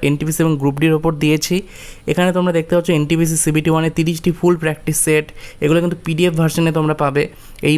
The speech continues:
মক টেস্ট সিরিজ just কিছুদিন আগেই স্টার্ট হয়েছে এবং এটা আগামী চার মাসের মধ্যে পুরো কমপ্লিট হয়ে যাবে। তো পরবর্তীতে কিন্তু ব্যাচ ভর্তি বন্ধ হয়ে যাবে বেশি স্টুডেন্ট অ্যাডমিশন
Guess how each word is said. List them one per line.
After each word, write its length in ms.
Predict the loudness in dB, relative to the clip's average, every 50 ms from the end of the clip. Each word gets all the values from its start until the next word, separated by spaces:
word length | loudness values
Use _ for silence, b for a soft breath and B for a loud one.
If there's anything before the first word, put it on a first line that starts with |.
| 2 2
মক 120 | 0 0 0 -2
টেস্ট 160 | -2 -2 -2 -2
সিরিজ 180 | -2 -2 -2 -2 -2 -2
just 180 | -2 -2 -4 -4 -4
কিছুদিন 320 | -2 -2 0 0 0 2 0 0
আগেই 180 | 0 0 0 -2 -2
স্টার্ট 220 | -2 -4 -2 0 0 2
হয়েছে 260 | 2 2 2 2 0 0 2
এবং 140 | 2 0 0 -2 -4 -6 -6 -4
এটা 140 | -2 0 0 0 0
আগামী 240 | 0 2 2 2 2 0 -2 B B B B B -6 -4
চার 140 | -4 -2 -2 -2
মাসের 200 | -2 0 0 0 2
মধ্যে 140 | 0 0 -2 0
পুরো 140 | 0 0 2 2 0
কমপ্লিট 300 | 0 0 0 0 0 2 2
হয়ে 100 | 2 2 2
যাবে। 140 | 2 0 0 2
তো 60 | 2 0 0 0 -4 -12 -20 -20 -18 -6 -4
পরবর্তীতে 460 | -2 -2 0 -2 -2 -4 -2 0 0 0
কিন্তু 140 | 0 0 0 0 0
ব্যাচ 140 | 0 -2 -4 -8 -12 -6 -2 0
ভর্তি 260 | 0 0 0 -2 0 0
বন্ধ 160 | 0 0 2 2 2
হয়ে 140 | 2 2 2
যাবে 180 | 0 0 0 -2 -4 B B B B B B B B -20 -20 -14 -6 -2 -2
বেশি 160 | -2 -2 -4 -4
স্টুডেন্ট 280 | -4 -2 0 0 0 0
অ্যাডমিশন 360 | 0 2 2 0 0 0 0